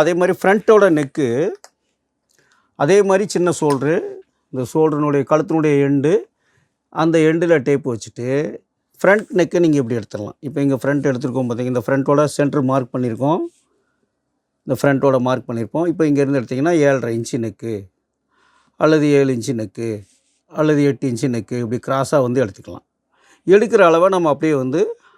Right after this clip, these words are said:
அப்ளை பண்ணிக்கலாம். ஓகே, இப்போ நெக்கினுடைய அளவு முடிஞ்சிருச்சு. இப்போ அடுத்து இப்போ பஸ்ட் பாயிண்ட் இங்க மார்க் பண்ணியிருக்கோம். அதே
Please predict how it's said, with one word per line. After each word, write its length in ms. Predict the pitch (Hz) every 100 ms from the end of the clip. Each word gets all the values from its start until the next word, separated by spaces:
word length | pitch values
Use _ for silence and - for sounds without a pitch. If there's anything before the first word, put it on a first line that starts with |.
| -
அப்ளை 180 | 135 131 -
பண்ணிக்கலாம். 420 | 95 90 92 - _ _ _ _ - 120
ஓகே, 180 | 143 160 381 - _ _ _ _ _ _ 156
இப்போ 180 | 139 202 240 160
நெக்கினுடைய 400 | 151 175 165 147
அளவு 160 | 143 135
முடிஞ்சிருச்சு. 460 | 123 117 107 - 147 269 392 - _ - _ _ _ _ - 143
இப்போ 120 | 147
அடுத்து 280 | 131 - 113 120 170 349 _ _ - _ _ _ _ _ _ _ _ _ _ _
இப்போ 140 | 160 139
பஸ்ட் 220 | 170 - -
பாயிண்ட் 240 | 208 139 - - _ _ 165
இங்க 120 | 151 151
மார்க் 220 | 156 151 156
பண்ணியிருக்கோம். 400 | 131 107 117 _ _ _ _ _ _ _ _ _ _ _ _ _ _ _ _ 1077 _ _ _ _ _ _ _ _ _ _ _ _ _ _ _
அதே 120 | 147